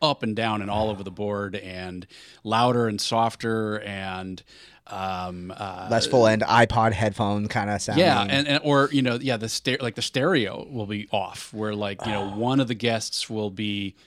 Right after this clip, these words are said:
Speaker 1: three quarters to the right in my head, and everything else is, like, in the dead center.
Speaker 2: Brad
Speaker 1: But
Speaker 2: starts
Speaker 1: one of
Speaker 2: walking
Speaker 1: the
Speaker 2: at a weird
Speaker 1: guests
Speaker 2: angle down the
Speaker 1: Yeah.
Speaker 2: street.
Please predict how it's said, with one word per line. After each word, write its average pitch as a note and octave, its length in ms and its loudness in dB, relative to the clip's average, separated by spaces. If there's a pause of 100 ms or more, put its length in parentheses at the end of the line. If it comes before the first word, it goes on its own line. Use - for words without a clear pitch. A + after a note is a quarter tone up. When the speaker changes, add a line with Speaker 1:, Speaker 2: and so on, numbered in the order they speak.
Speaker 1:
three - 280 -4
quarters A#2+ 400 0
to A#2 120 -6
the G#2 100 -2
right A2 320 0
in G2 120 -4
my F#2 160 -6
head, F#2+ 400 -2 (640)
and A2 420 2
everything B2+ 480 4
else A2+ 260 2
is, G#2+ 160 0
like, G#2+ 180 0 (140)
in A#2 120 2
the A2 60 0
dead G#2+ 240 2
center. A#2 420 0 (120)
Speaker 2:
Brad D3+ 200 10
Speaker 1:
But C3 40 -2
Speaker 2:
starts C3+ 200 8
Speaker 1:
one E3+ 120 10
of F3+ 60 10
Speaker 2:
walking A#2+ 120 8
Speaker 1:
the A#2 60 10
Speaker 2:
at - 20 6
a A2+ 80 6
weird A#2 160 8
Speaker 1:
guests A2 120 8
Speaker 2:
angle A#2+ 180 4
down B2+ 180 4
the D3 80 4
Speaker 1:
Yeah. D#3 80 8
Speaker 2:
street. - 360 6